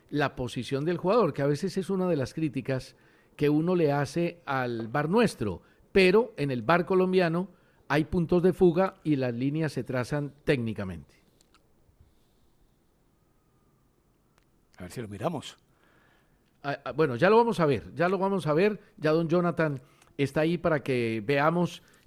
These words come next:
Speaker 1: en Red Más Noticias, en la plataforma de Claro, la manera como el var se, se tira.
Speaker 2: Le
Speaker 1: Mire.
Speaker 2: iba a anotar esto, le iba a anotar esto porque usted habló del partido de Millonarios. No hay, no hay boletería ya. Es decir, usted sabe que Millonarios vendió todos los abonos y es un partido clásico, pues, Millonarios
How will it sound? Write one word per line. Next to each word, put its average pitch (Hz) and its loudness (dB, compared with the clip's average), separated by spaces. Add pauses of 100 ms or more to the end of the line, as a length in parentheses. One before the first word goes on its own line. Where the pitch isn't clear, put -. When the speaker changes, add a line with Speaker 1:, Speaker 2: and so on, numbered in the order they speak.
Speaker 1:
en 156 2
Red 156 2
Más 175 0
Noticias, 170 -2
en 131 -4
la 123 -4
plataforma 135 -4
de 165 -2
Claro, 151 0 (240)
la 143 0
manera 143 0
como 131 -2
el 123 -4
var 147 -2
se, 117 -4
se - -6
tira. 135 -2
Speaker 2:
Le 143 -8
Speaker 1:
Mire. 170 8
Speaker 2:
iba 208 10
a - 10
anotar 180 4
esto, 190 2
le 156 -2
iba 185 2
a - 0
anotar 165 -2
esto 175 -2
porque 135 -6
usted 143 -4
habló 156 -2
del 165 -2
partido 143 -4
de 165 -2
Millonarios. 120 -8 (120)
No 143 2
hay, 151 0 (420)
no 143 -4
hay 165 0
boletería 131 -2
ya. 117 -6 (380)
Es - -20
decir, 139 -4
usted 127 -10
sabe 139 -2
que 143 -6
Millonarios 117 -6
vendió 117 -6
todos 143 -2
los 127 -6
abonos 123 -4
y 131 -10
es 127 -10
un 139 -8
partido 131 -4
clásico, 113 -8
pues, 123 -6
Millonarios 120 -8